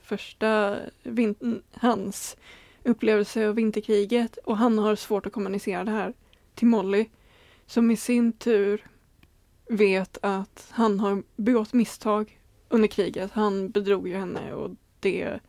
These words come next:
kunde hon se på honom att någonting var fel, och så fattade hon direkt.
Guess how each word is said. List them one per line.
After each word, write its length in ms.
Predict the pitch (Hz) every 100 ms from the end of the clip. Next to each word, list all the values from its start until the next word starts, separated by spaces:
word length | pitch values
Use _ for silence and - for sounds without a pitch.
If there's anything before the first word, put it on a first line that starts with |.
| _ _
kunde 200 | - 226
hon 140 | 214 202
se 280 | - 214
på 120 | 202 220
honom 240 | 190 175
att 300 | 196 - -
någonting 380 | 190 190 208 208
var 80 | 202
fel, 440 | 196 190 196 220 - _
och 60 | 226
så 80 | -
fattade 340 | 202 - -
hon 260 | 196 190 208
direkt. 460 | 196 208 - -